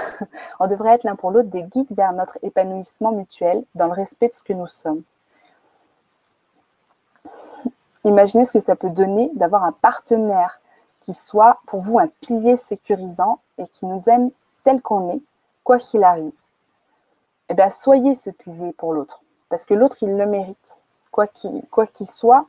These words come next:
il le mérite. Mais n'attendez pas que l'autre le soit de la même façon que vous,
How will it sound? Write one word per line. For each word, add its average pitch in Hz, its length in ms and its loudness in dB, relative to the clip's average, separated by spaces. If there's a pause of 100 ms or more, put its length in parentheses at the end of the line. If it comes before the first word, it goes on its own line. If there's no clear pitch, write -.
(120)
il 180 140 -6
le 180 100 -4
mérite. 180 500 -12 (800)
Mais 254 300 4 (720)
n'attendez 208 480 4
pas 277 320 4 (640)
que - 80 -4
l'autre 208 300 4
le 202 80 0
soit 285 240 0
de 247 80 -2
la 196 80 0
même 196 180 -6
façon 190 380 -8
que 190 140 -10
vous, 175 220 -12